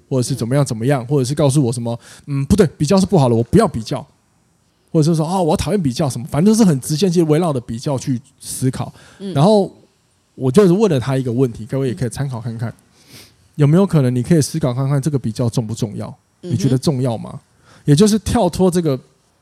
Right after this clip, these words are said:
Speaker 1: 看比较这两件，这个两个字的思维，单纯去看它重不重要就好。
Speaker 2: 嗯。
Speaker 1: 因为你会发现很多时候人生很多都不重要。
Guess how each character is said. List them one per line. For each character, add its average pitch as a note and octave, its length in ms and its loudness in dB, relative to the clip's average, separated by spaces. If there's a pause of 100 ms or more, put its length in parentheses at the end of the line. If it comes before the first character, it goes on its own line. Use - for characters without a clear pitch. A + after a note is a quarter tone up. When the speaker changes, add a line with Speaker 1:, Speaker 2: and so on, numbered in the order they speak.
(160)
Speaker 1:
看 F#3+ 220 0
比 B2 180 -4
较 D3+ 160 0
这 D#3+ 80 0
两 B2 160 -4
件， C#3+ 180 -4 (100)
这 G3 100 -4
个 D3 100 0
两 A#2+ 160 -6
个 A#2 80 -8
字 D#3+ 260 0
的 A#2 100 -2
思 B2+ 280 -2
维， B2+ 180 0 (300)
单 A3 180 2
纯 D#3+ 140 2
去 - 80 0
看 F3 180 -2
它 D#3 120 -4
重 D3 260 0
不 A2+ 140 -6
重 C3 240 -2
要 A2+ 120 -4
就 A2+ 140 -6
好。 - 200 -12 (240)
Speaker 2:
嗯。 F#3+ 100 -8
Speaker 1:
因 F#3 60 8
为 C4+ 80 6
你 G3+ 80 4
会 F#3+ 120 4
发 G#3 160 2
现 G3+ 100 4
很 D3+ 120 2
多 D#3+ 140 4
时 D3+ 140 4
候 D3+ 120 6
人 C3 120 2
生 D#3+ 160 2
很 C3+ 100 2
多 B2+ 220 0 (160)
都 D3 80 0
不 B2+ 80 -2
重 A2+ 220 -4
要。 A2+ 180 -10